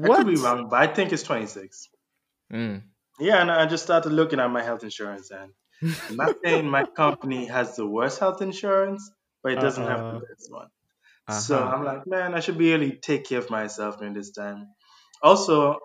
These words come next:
Speaker 1: I was already even interested in the really, um, being my optimal self through my food and
Speaker 2: Mm-hmm.
Speaker 1: exercise. So I was already on that beat, and,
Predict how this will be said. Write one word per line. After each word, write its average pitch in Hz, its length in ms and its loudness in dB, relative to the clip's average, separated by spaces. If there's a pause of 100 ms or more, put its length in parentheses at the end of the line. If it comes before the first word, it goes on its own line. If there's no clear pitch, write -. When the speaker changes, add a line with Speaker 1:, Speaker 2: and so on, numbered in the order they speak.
Speaker 1:
I 147 80 6
was 156 160 4
already 151 520 4
even 135 320 -4
interested 117 800 -6
in 160 260 -6
the 160 400 -2 (320)
really, 139 640 0 (400)
um, 117 600 -2 (120)
being 135 200 0
my 120 340 0
optimal 156 560 -2
self 160 520 -2 (140)
through 139 200 -6
my 143 180 2
food 170 520 -4 (300)
and 127 180 -2
Speaker 2:
Mm-hmm. - 20 -4
Speaker 1:
exercise. 156 720 -6 (340)
So 117 680 -2
I 131 160 -2
was 131 240 -2
already 120 300 -4
on 113 140 -8
that 107 220 -8
beat, 104 240 -10
and, 101 200 -16